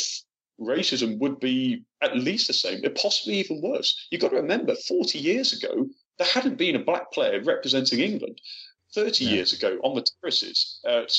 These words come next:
Speaker 1: at Stamford Bridge, the, I, I forget, off the top of my head, I forget his name, but the, um, the peer of the realm who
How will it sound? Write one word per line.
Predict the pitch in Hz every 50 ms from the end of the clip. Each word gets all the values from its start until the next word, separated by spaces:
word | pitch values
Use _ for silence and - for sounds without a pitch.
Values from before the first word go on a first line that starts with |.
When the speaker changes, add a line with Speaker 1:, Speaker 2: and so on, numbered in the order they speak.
| - 127
Speaker 1:
at | 123
Stamford | - - - 165 151 - - 123 - -
Bridge, | - 151 120 - - - - - - - - - - - _ -
the, | 127 131 131 135 135 131 127 123 127
I, | 135
I | 127 - - - -
forget, | - - 131 120 127
off | 131 131
the | 135
top | - - - 170 -
of | -
my | 123
head, | 113 -
I | -
forget | 117 107 - 127 123 -
his | - - -
name, | 120 127 127 120 107 104
but | - - -
the, | 131 123 120 117 113 107 110 - _ _ _ _ _ _ _ _ _ _ - - -
um, | 110 110 107 101 104 104 101 98 - - _ _ -
the | 123 113 110 113
peer | - 160 156 147 131
of | 123 -
the | 107
realm | 101 120 120 110 104 98
who | 107 104 104